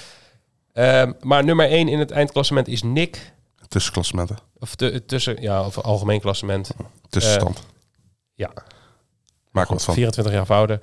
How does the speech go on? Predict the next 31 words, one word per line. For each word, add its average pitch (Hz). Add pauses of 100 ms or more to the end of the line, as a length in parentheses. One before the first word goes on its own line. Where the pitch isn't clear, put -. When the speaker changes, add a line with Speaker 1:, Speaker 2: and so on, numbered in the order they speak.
Speaker 2:
<laughs> -
Speaker 1:
Nou, 95 (260)
ehm, 131
nee, 131
Nick 165
heeft 156
vijftienhonderddertig 147
punten. 143
Meer 160
weten 170
we 156
niet 156
van 151
Nick. 156
Nick 143
heeft 147
alleen 143
een 147
Feyenoord 139
plaatje, 123
dus 117 (200)
ja. 98 (920)
Leuk. 98 (200)
Dat 107
is 92
Nick. 95 (140)
Speaker 2:
Ja. 135 (200)
Speaker 1:
Ehm, 120
Speaker 2:
Hoi, 135
Nick. 110
Speaker 1:
S-, -